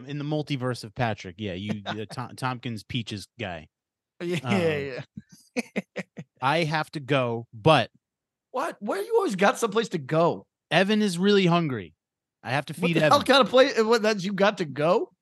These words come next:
Speaker 1: Yeah, we gotta go. We gotta go get food. This is what people do in L A. They waste all their money at diners.
Speaker 2: That's it. You guys go, you guys go to more diners than anybody I've ever met. You go to more diners than Seinfeld.
Speaker 1: <laughs>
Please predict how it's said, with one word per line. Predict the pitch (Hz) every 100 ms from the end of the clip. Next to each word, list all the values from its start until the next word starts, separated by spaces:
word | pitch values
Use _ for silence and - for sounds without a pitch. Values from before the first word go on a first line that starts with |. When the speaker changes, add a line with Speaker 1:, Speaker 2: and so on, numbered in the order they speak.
| -
Speaker 1:
Yeah, | 165 196
we | 143
gotta | 143 180 185
go. | 196 180
We | 165
gotta | 160 185
go | 196
get | 202 196
food. | - 247 190 - _ _ _ _ -
This | 202
is | 285 285
what | 294
people | 269 262 208
do | 170 220
in | 208
L | 185 170 160
A. | 147 98 - _ _
They | 139 147
waste | 170 196 -
all | 202 202
their | 190
money | 175 175 147
at | 123
diners. | 135 135 101 82 - _ _ _ -
Speaker 2:
That's | 170 170
it. | 196 190 127
You | 160
guys | 202 160
go, | 196
you | 185 339
guys | 320 262
go | 185
to | 196
more | 180 190
diners | 180 185 175 147
than |
anybody | 160 165 160 147
I've |
ever | 156
met. | 147 156
You | 233
go | 330 285
to |
more | 220 220
diners | 185 202 151
than | 156
Seinfeld. | - 156 180 139 95 85 _
Speaker 1:
<laughs> | 165 151 151 - 285